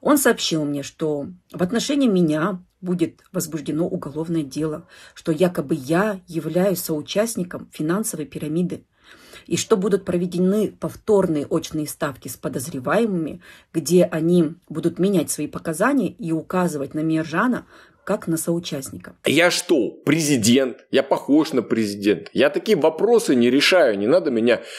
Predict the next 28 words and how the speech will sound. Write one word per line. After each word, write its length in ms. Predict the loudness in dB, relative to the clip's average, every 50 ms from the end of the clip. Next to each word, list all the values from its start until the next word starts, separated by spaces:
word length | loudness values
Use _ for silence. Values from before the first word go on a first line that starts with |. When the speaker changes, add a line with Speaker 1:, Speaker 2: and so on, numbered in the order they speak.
| -16 -16 -18 _ _ _
Speaker 2:
приплетать, 760 | 2 2 2 2 2 2 2 2 2 2 4 4 4 2 0
упоминать 500 | -4 -2 0 2 2 4 4 2 2 2
в 40 | -2
обращении 440 | 0 0 0 0 2 2 2 2 0
к 100 | -2 -2
президенту. 460 | -2 0 0 0 2 0 0 0 -2
Это 120 | -4 -6 -4
просто 400 | 0 2 2 2 2 0 -4 -4
выглядит 380 | -2 0 0 0 0 -2 -4
глупо. 440 | 0 2 2 2 4 2 -2 -4 -4 -6 -10 -12 -12 -12
К 60 | -2
тому 180 | 0 2 2 4
же 140 | 4 2 2
президент, 600 | 2 2 2 2 2 2 2 2 2 2 2 -2
он 100 | -4 -2
же 100 | -2 0
не 120 | 2 4
мальчик 500 | 4 4 6 4 4 4 2 -2 -4 -2
на 80 | -2 -2
побегушках, 680 | 0 -2 0 0 0 2 2 2 2 2 0 -4 -4 0
где 120 | 0 -2
каждый 420 | 0 2 2 2 2 0 -2 -4 0
мошенник 600 | 0 0 0 2 0 0 0 2 0 -2 -2 0
может 260 | 0 0 0 0 -2
сейчас 220 | -2 -2 -2 -4 -10 -12 -12 -4 -2
сказать 460 | -2 0 2 2 2 2 2 0 0
какую-то 400 | -4 -2 2 2 2 2 2 0
чушь. 300 | 2 4 4 4 2